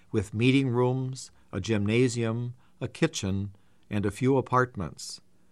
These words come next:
Support for these social services came from a large volunteer staff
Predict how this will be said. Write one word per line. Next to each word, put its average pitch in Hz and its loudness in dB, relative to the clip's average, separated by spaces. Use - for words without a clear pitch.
Support 190 6
for - 0
these 127 2
social 135 2
services 120 0
came 143 -2
from 123 -2
a 110 2
large 127 2
volunteer 123 0
staff 110 -4